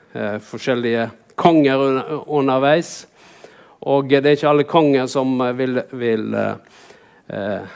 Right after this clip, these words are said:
godta at Israel kommer der, så de, eh, begynner å stride mot de. Men så er det en som tenker at nå skal jeg gjøre en, nå skal jeg gjøre det her på min måte. Så han sier, «Jeg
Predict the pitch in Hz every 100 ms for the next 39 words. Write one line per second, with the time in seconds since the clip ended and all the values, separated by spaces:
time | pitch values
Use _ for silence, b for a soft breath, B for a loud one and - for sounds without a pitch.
0 | B B B B B B B B _ _
1 | _ _ _ - 135 151 - 139 131 135
2 | 120 120 143 143 - 117 120 120 117 120
3 | 151 160 - 135 139 131 143 135 131 139
4 | 131 123 - 143 120 110 113 - 151 -
5 | _ b b b b b b b b -
6 | 165 165 - 185 170 165 143 180 175 190
7 | 190 - 156 165 151 147 139 165 190 185
8 | 143 151 160 165 139 147 160 156 143 147
9 | 180 - 165 170 165 - 147 147 160 165
10 | 160 170 156 160 160 - 139 151 147 147
11 | - 151 135 143